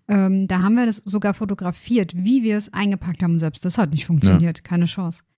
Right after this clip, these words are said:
Speaker 2: Also das
Speaker 1: Und,
Speaker 2: ist
Speaker 1: und vor allem,
Speaker 2: wirklich
Speaker 1: dann muss ich halt auch mal diesen Rattenschwanz, äh, d-, ich glaub, das wissen viele auch gar nicht, was da so dahinter steckt. Wir nehmen jetzt mal an, wir schicken ein Paket raus, es wird beim Kunden angeliefert, es tropft, der Kunde sagt,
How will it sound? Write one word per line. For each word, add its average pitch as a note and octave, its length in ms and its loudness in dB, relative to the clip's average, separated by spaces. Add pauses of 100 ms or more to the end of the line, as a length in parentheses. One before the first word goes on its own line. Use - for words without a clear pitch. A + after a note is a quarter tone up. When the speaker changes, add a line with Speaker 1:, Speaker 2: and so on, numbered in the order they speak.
Speaker 2:
Also F2 260 0
das - 140 0
Speaker 1:
Und, A#3 100 2
Speaker 2:
ist - 120 -4
Speaker 1:
und A3+ 140 2
vor A#3 100 0
allem, A3 120 2
Speaker 2:
wirklich G#3+ 100 2
Speaker 1:
dann G#3 80 4
muss G#3+ 120 0
ich A3 140 -4
halt G#3 160 -2
auch G3 80 -4
mal G3+ 180 0
diesen G3 380 -4 (140)
Rattenschwanz, G3 760 -4
äh, F#3+ 320 -6
d-, F3 220 -10 (120)
ich F#3 80 -8
glaub, - 180 -6
das - 180 -6
wissen A3+ 240 0
viele A3 360 -4
auch F#3 140 -6
gar F#3+ 160 -2
nicht, F#3+ 160 -4
was F#3+ 160 -4
da F#3+ 120 -4
so F#3 100 -4
dahinter F#3+ 340 -2
steckt. G#3 340 -8 (380)
Wir F#3+ 80 4
nehmen G#3 160 4
jetzt A#3+ 160 0
mal G#3+ 100 -2
an, G#3+ 140 0
wir G#3 80 0
schicken A3+ 300 -4
ein G#3 320 -2
Paket A3+ 420 -4
raus, A#3 200 -2
es G3+ 200 -6
wird G#3 240 -4 (380)
beim G3 160 0
Kunden A3+ 460 0 (300)
angeliefert, B3 640 0
es F#3 120 -4
tropft, - 340 -4
der G#3 100 -2
Kunde G#3+ 300 0
sagt, G#3 420 -4